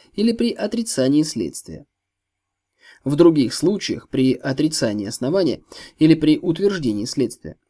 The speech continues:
достоверный вывод может быть, а может и не быть. В одном силлогизме он будет, в другом не будет,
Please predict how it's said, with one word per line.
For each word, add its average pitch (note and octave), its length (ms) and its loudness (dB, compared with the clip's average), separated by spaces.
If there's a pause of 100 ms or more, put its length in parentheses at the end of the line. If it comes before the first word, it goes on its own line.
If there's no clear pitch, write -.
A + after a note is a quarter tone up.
(280)
достоверный G#3 560 2
вывод A#3 260 2
может F#3+ 320 0
быть, F#3+ 360 -2
а A#2+ 120 -6
может B2+ 300 -2
и G3+ 40 -2
не A#3+ 100 2
быть. - 380 0 (600)
В C3 140 -2
одном E3 260 2
силлогизме D#3 600 2
он D#3+ 280 4
будет, B3 260 0 (260)
в C3 120 -2
другом E3 340 4
не C3 100 4
будет, B2 320 -2